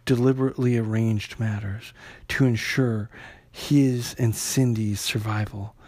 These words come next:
I have failed you and your son, I am sorry." And it's, Xavier tells Jamail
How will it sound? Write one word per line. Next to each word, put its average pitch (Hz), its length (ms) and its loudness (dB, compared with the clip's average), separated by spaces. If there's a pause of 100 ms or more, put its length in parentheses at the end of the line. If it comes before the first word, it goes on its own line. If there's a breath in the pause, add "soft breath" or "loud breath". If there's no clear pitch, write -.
(240 loud breath)
I 139 100 2
have 143 140 2
failed 151 520 2
you 110 260 -2 (300 loud breath)
and 131 160 4
your 120 100 2
son, 107 540 0 (120)
I 127 140 0
am 117 140 2
sorry." 107 580 -2 (920 soft breath)
And 151 340 2 (380)
it's, 135 300 0 (100)
Xavier 175 500 0
tells 160 320 -2
Jamail 135 680 0